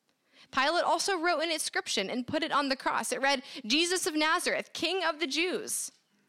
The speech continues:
Many of the Jews read this inscription, for the place where Jesus was crucified was near the city, and it was written in Aramaic,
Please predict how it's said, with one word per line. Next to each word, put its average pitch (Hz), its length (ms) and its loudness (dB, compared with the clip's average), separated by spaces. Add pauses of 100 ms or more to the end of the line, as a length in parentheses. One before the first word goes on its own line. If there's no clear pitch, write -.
(260)
Many 285 280 4
of 330 120 0
the 330 60 0
Jews 240 340 0
read 233 300 0
this 262 180 0
inscription, 214 680 -4 (400)
for 254 80 0
the 247 80 0
place 302 360 0
where 349 140 2
Jesus 269 380 0
was 262 160 -4
crucified 214 540 -2
was 226 180 -2
near 269 260 2
the 320 80 0
city, 262 380 -2
and 233 80 2
it 202 80 -2
was 226 180 -2
written 214 440 -4
in - 40 -10
Aramaic, 226 640 -2